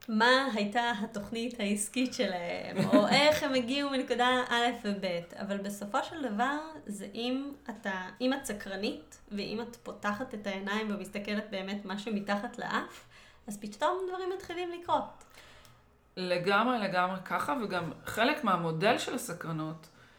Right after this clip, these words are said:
Speaker 2: אה, נגיד יכולים להיות אנשים מאוד חכמים, אבל לא סקרנים.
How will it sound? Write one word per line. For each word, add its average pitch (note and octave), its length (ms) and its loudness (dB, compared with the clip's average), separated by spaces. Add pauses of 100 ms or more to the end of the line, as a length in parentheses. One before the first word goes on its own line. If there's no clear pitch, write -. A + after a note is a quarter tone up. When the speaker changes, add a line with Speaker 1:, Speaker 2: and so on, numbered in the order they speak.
(360)
Speaker 2:
אה, E3 60 -4 (280)
נגיד F3 240 0
יכולים A#3 340 2
להיות A3+ 240 0
אנשים G#3+ 280 0
מאוד G3+ 180 0
חכמים, B3+ 720 -4
אבל F3 200 -2
לא C#4 60 0
סקרנים. E3 540 -6